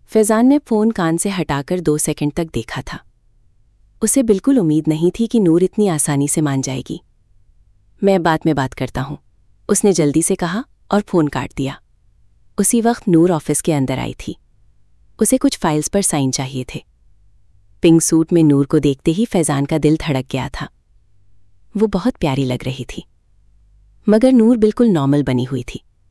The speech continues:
वो आकर सीधा बोली, "पुलिस स्टेशन से कॉल आई थी, अरमान को छोड़ने का ऑर्डर आपने दिया है?" "हाँ," फैजान ने कहा था। "मगर क्यों?"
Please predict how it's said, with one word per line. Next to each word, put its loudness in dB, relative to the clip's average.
वो 2
आकर 0
सीधा -2
बोली, -4
"पुलिस 4
स्टेशन 0
से 0
कॉल -2
आई -4
थी, -10
अरमान 4
को -2
छोड़ने 2
का 0
ऑर्डर 0
आपने -2
दिया 0
है?" -8
"हाँ," -4
फैजान 2
ने -2
कहा -6
था। -10
"मगर 4
क्यों?" 0